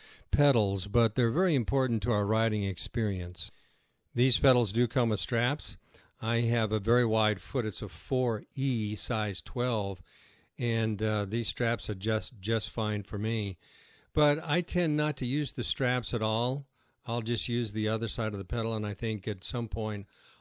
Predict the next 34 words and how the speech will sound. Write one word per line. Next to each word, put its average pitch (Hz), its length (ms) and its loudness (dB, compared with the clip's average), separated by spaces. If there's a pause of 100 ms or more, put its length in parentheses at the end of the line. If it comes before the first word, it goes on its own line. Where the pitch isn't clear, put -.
I'll 117 140 0
probably 117 840 0
remove 104 400 -2
these 101 240 -4
straps. 101 640 -8 (580)
And 165 240 2
all 151 160 4
it 143 80 0
takes 139 360 0
is, 113 200 -2
uh, 113 240 4
those 127 420 2
two 127 380 2
screws 127 520 2
or 107 80 4
bolts 117 440 2
right 107 280 0
there. 90 340 -2 (800)
The 139 140 -2
pedal 220 320 4
itself 135 560 2
is 110 160 0
designed 117 500 2
with 104 100 0
a 101 60 0
very 117 300 4
aggressive 107 520 0
grip. 95 360 -2 (560)
So - 180 2
this 220 240 2
will 208 80 6
keep 160 260 0
your 117 200 4
shoes 135 560 4